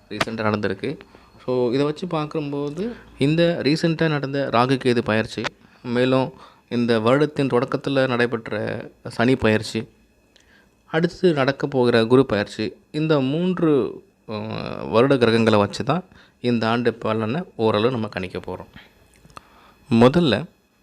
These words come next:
விருச்சிக ராசிக்கு யோகக்காரகனான குருவிலேருந்தே ஆரம்பிச்சிருவோம்.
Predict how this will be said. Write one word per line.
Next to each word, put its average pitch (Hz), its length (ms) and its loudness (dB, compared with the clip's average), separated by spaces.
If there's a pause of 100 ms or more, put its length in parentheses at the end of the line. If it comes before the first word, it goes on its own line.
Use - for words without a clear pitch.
(400)
விருச்சிக 175 480 6
ராசிக்கு 139 640 0 (600)
யோகக்காரகனான 117 920 4 (220)
குருவிலேருந்தே 160 600 4
ஆரம்பிச்சிருவோம். 107 580 2